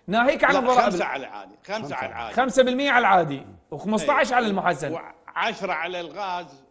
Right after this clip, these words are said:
Speaker 2: وخمسطعش على المحسن، على الغاز يعني.
Speaker 1: تفضل.
Speaker 2: إيه. إيه. لا، خل أقول لك، آه، فد شغلة كلش، آه، يعني مهمة.
Speaker 1: إيه.
Speaker 2: على موضوعة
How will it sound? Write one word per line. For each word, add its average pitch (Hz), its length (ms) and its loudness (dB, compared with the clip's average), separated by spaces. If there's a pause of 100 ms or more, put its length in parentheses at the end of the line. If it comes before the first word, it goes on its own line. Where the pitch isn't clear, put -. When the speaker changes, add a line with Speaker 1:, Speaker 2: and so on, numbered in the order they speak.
(160)
Speaker 2:
وخمسطعش 170 680 -14
على 147 120 -10
المحسن، 113 500 -16 (120)
على 131 140 -10
الغاز 127 320 -4
يعني. 107 360 -16 (180)
Speaker 1:
تفضل. 160 280 -4 (720)
Speaker 2:
إيه. 110 180 -20 (680)
إيه. 123 220 -10 (380)
لا، 165 320 -6
خل 196 240 -8
أقول 190 500 -10
لك، 208 200 -14
آه، 160 160 -10
فد 156 640 -10
شغلة 139 320 -8
كلش، 127 340 -12
آه، 110 440 -10 (180)
يعني 104 320 -8
مهمة. 107 580 -2 (160)
Speaker 1:
إيه. 156 180 -2 (320)
Speaker 2:
على 123 200 0
موضوعة 127 360 -2